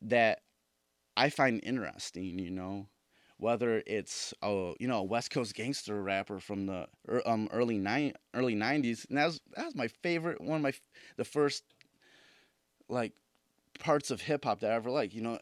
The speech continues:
stuff like that. Or whether it's a new electronic music producer or a new indie rock band, something that really struck a chord with me. This,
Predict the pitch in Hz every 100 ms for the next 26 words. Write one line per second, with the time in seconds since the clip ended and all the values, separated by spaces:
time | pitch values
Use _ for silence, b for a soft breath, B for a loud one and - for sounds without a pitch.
0 | _ - 185 156 131 143 143 123 110 117
1 | 107 127 131 117 120 107 127 117 92 117
2 | 110 95 127 127 107 107 95 98 - 95
3 | 95 117 123 127 120 107 120 123 - 98
4 | 92 B B B B 175 165 170 147 123
5 | 131 135 123 110 - - - _ _ -
6 | - 156 123 - 139 117 67 90 80 -
7 | b b b b b _ _ - 160 165